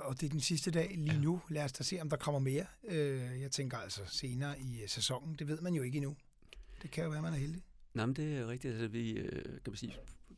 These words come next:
Speaker 2: vi alle snakker jo om den gl-, globale opvarmning, og det, det er, det er jo,
Speaker 1: <laughs>
Speaker 2: det er jo et fakta, faktum,
Speaker 1: Ja.
Speaker 2: ikke? At,
Speaker 1: Jo, jo,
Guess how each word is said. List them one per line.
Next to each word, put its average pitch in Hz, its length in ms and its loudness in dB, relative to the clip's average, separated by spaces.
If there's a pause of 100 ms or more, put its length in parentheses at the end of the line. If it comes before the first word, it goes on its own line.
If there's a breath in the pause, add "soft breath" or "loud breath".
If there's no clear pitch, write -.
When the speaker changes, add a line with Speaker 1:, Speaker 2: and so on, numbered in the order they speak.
(160)
Speaker 2:
vi - 140 -6 (220)
alle 131 160 6
snakker 127 320 6
jo 113 60 10
om 104 100 6
den 101 100 4 (100)
gl-, - 40 -8 (140)
globale 113 340 6
opvarmning, 107 560 0
og 104 120 -2
det, 131 180 2
det 135 120 4
er, 110 200 0 (260)
det 131 80 2
er 131 40 4
jo, 117 80 0 (440)
Speaker 1:
<laughs> - 440 -6
Speaker 2:
det 135 100 4
er 139 60 4
jo 120 80 2
et 104 100 -2
fakta, 110 460 -2 (340 loud breath)
faktum, 123 320 0
Speaker 1:
Ja. 123 60 2
Speaker 2:
ikke? 131 160 -2
At, 113 80 -2 (120)
Speaker 1:
Jo, 80 60 -4
jo, 67 40 -4